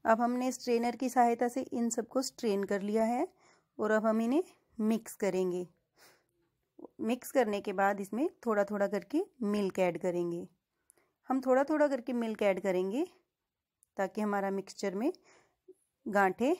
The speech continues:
ना पड़े। ये देखिए हम इसे मिक्स कर रहे हैं। ये देखिए कितना स्मूथ पेस्ट बनकर तैयार हो गया है। ये देखिए इसकी कंसिस्टेंसी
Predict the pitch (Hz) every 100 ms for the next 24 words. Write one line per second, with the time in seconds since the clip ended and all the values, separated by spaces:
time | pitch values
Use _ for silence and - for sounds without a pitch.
0 | - _ _ - 220 196 185 170 165 -
1 | _ _ _ - 220 185 175 - 185 180
2 | _ _ _ 226 208 208 302 339 - -
3 | 190 175 170 175 185 _ _ _ _ _
4 | - 226 185 202 220 269 285 - 220 220
5 | 233 226 - 208 196 - 190 190 175 240
6 | 359 _ _ _ _ - 247 214 202 180
7 | 185 170 175 170 170 165 - _ _ _
8 | _ _ _ 233 233 240 254 233 - 240
9 | 226 240 226 - 233 233 330